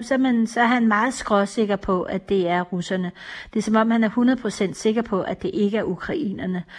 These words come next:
Og han nævner specifikt... Øh, øh,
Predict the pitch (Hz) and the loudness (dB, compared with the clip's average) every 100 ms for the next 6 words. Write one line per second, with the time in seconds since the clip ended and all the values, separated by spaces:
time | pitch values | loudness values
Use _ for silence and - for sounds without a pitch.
0 | - - - 180 208 214 208 214 254 - | -14 -12 -2 2 4 4 4 4 0 -2
1 | 226 226 220 - 254 240 - - 202 190 | -4 -2 -6 0 0 0 -6 -2 0 0
2 | 185 175 175 - - - - - - - | 0 -2 -6 -12 -20 -20 -20 -20 -20 -20
3 | - - - 208 190 | -20 -4 2 4 2